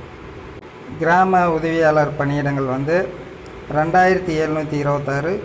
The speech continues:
பணியிடங்கள் வந்து காலியாக இருக்கிறதா தகவல், அஹ், கொடுத்துருக்குறாங்க. ஆக வருவாய்த்துறையில் இருக்கக்கூடிய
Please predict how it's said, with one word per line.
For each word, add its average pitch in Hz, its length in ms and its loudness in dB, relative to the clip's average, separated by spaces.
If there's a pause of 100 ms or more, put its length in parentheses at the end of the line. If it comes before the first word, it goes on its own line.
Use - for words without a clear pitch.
(100)
பணியிடங்கள் 147 640 0
வந்து 139 340 -2
காலியாக 139 480 0
இருக்கிறதா 127 460 -2 (580)
தகவல், 139 380 -2 (540)
அஹ், 127 520 0 (160)
கொடுத்துருக்குறாங்க. 127 760 -2 (1500)
ஆக 180 320 4
வருவாய்த்துறையில் 170 960 4
இருக்கக்கூடிய 151 800 0